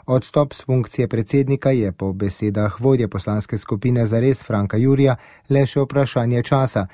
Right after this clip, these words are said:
torej ali je to možno izvesti do parlamentarnih počitnic ali po njih. Zares je sedaj opozicijska stranka in to ima določene posledice tudi za predsednika Gantarja,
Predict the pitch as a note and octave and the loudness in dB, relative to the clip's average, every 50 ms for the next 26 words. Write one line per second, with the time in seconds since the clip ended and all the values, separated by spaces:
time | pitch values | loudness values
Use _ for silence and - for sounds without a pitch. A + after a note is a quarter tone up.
0 | - - - _ - D3 C#3+ C#3 C3+ C3+ - - G#2+ G#2 G2+ G2+ G2+ G2 G2 - | -14 -20 -20 _ 0 2 4 4 4 0 0 -2 -4 -4 -2 -2 -2 -2 -2 0
1 | C3 C3 C3 B2+ B2 B2 A#2 - C#3 C3+ B2 A2 A#2 A#2+ A#2+ A#2 A2 - C3 A2+ | 0 0 2 2 2 0 2 2 2 2 2 2 0 0 0 0 0 -2 -2 0
2 | A2+ G#2+ G2+ F#2 - A2 G#2 G#2+ G#2+ G#2+ G#2 G2 G#2+ G#2+ G#2 G#2 G2+ - - A2 | 0 -2 -2 -2 -4 -2 0 0 0 0 0 0 0 0 0 -2 -4 -4 -4 -2
3 | - - D#3+ D3+ - D3 - - - - B2+ C3 C3 C3 C3 - _ - G#2+ G2+ | 0 2 0 2 2 0 0 -2 -4 -4 -2 0 2 0 0 -2 _ -2 0 2
4 | G2+ G#2+ A#2 A#2 G#2+ F#2+ - _ _ _ _ - - - - - C3 A#2+ C3+ C#3 | 2 2 2 2 0 -2 -4 _ _ _ _ -20 -20 -20 -8 -6 0 2 2 4
5 | D3 D#3 D#3 D3+ - A#2+ G#2+ - - G#2 G#2+ A2 A#2 - A#2+ G#2 - A2+ G#2+ A2 | 4 4 2 2 0 -2 -4 -4 -4 -4 -4 -4 -4 -4 -6 -4 -4 -2 -2 -2
6 | G2+ - A2+ - - G#2 F#2+ - - B2+ C3+ C#3 D3 D3+ D3+ - A#2+ - - G#2 | -2 -2 -4 -4 -4 -6 -6 -4 -2 -2 0 2 2 2 2 2 0 0 0 0
7 | G2+ G2+ F#2+ - C3 C3+ C3 B2+ B2 B2 B2 B2+ B2 A#2+ B2 A#2 - B2 A#2+ - | 0 0 0 2 2 2 4 2 2 2 2 2 2 2 0 0 0 0 0 0
8 | - A#2 G#2+ - C#3 C3+ B2+ B2 A2 - A#2 G#2 - D#3 D#3 C#3+ C#3+ B2 A#2 B2 | 0 -2 -2 0 0 2 2 2 0 0 -2 0 2 2 2 2 2 2 0 -2
9 | - - B2 A#2 - C3+ A#2 A2 G#2+ - - G#2 G#2+ A#2 B2 B2+ C3+ C3 - B2 | -2 -2 -4 -2 -2 -2 -2 -2 -2 -2 -2 -2 0 0 2 2 2 2 0 0
10 | A#2 A#2+ A#2 A2+ A2 | 2 2 2 2 0